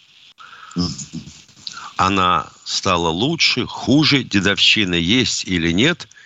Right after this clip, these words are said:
Speaker 2: И вообще, не хотим ли мы прокомментировать с тобой историю с изнасилованием, э, бойца черенком лопаты или метлы?
Speaker 1: Мгм.
Speaker 2: Чего
Speaker 1: Мгм.
Speaker 2: там?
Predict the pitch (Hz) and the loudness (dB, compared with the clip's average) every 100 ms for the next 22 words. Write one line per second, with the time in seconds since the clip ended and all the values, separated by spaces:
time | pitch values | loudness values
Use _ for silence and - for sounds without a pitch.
0 | - - 107 131 135 196 196 - 123 123 | -20 -2 2 2 2 2 0 -2 -2 0
1 | 139 - 208 185 151 147 - 135 - 123 | 0 -2 -4 -2 0 -2 -2 -2 0 2
2 | 123 113 127 104 92 95 - - 101 104 | 2 2 2 2 2 0 0 0 -2 0
3 | 196 220 - - - - 110 - - 185 | 0 0 -4 -14 -20 -2 0 2 2 2
4 | 175 151 127 127 110 117 110 - 156 143 | 4 2 4 2 2 2 0 0 -2 -2
5 | 117 110 98 92 85 85 78 76 95 98 | -2 -2 -4 -4 -2 0 0 0 0 0
6 | 90 - 175 180 - - 113 - - 101 | 0 0 0 0 -4 -8 -16 -4 -2 0
7 | 104 101 139 147 131 127 120 71 - - | -2 0 2 2 2 0 0 -2 -2 -8
8 | - _ - 107 104 107 - 107 80 90 | -10 _ 0 2 4 2 2 0 0 -2
9 | 87 _ _ - - 117 90 95 85 | -8 _ _ -2 2 2 2 0 0